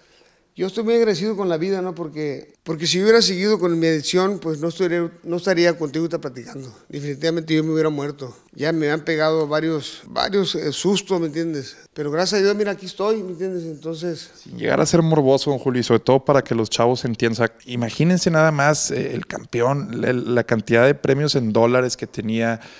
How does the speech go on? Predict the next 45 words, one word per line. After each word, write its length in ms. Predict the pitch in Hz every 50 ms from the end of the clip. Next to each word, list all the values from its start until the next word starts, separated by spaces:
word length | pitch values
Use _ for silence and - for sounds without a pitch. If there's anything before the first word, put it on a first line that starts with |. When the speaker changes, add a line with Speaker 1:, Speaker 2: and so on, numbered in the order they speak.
| - - - - - - - -
Speaker 2:
acceso 420 | 135 160 - - 156 135 - 147
a 40 | 135
jets 240 | 123 127 120 - -
privados, 840 | - 127 120 107 110 113 120 123 120 120 120 120 117 113 - - - - - - -
ninguna 560 | 165 165 170 175 170 160 165 180 175 185 165
figura, 600 | 139 151 151 139 139 151 156 165 156 151 143 117 127
eh, 80 | 127
faltaba 600 | - - 135 123 117 - - 131 131 139 139 139
para 160 | - 131 123 120
estar 420 | 110 - - 127 123 123 120 117
levantando 420 | 135 131 127 120 113 127 123 127 135
la 80 | 131
mano 240 | 127 123 123 127 135
y 60 | 131
querer 240 | - 135 123 127 123
estar 240 | 120 - - 127 120
agarrando 400 | 117 117 110 117 117 120 117 117
el 80 | 110
pedo 260 | - - 113 113 117 110
con 200 | - 117 107 104
usted, 340 | 98 - - 104 107 117
don 100 | 120 113
Julio, 340 | 107 - 113 110 113 113 -
pero 240 | - 113 113 113 110 -
¿cómo 320 | - 135 156 175 175 175
eran, 320 | 170 175 180 185 185 175 - - - - - - - - _ _ _ -
cómo 240 | - 135 151 170 180
eran 160 | 175 175 175
estas 300 | 165 156 - 175 156 -
épocas 420 | 156 151 - 165 - - 156 151 127
de 100 | 120 107
fiesta? 520 | - - 120 117 117 113 - - - 120
O 20 |
sea, 160 | - - 113 104
¿qué 180 | - - 127
le 140 | 127 135 147
decían 340 | 147 127 - - 139 127 135
al 140 | 139 139 131
oído? 800 | 113 107 113 123 127 127 127 123 127 127 127 123 123 120 110
Eh, 160 | 107 101 -
la 100 | 107 113
Speaker 1:
No, 80 | 107 -
Speaker 2:
fase 240 | - 117 - 117 113
Speaker 1:
no, 420 | 113 - - - 220 214 196 180
era, 400 | 180 190 202 202 196 185 170 143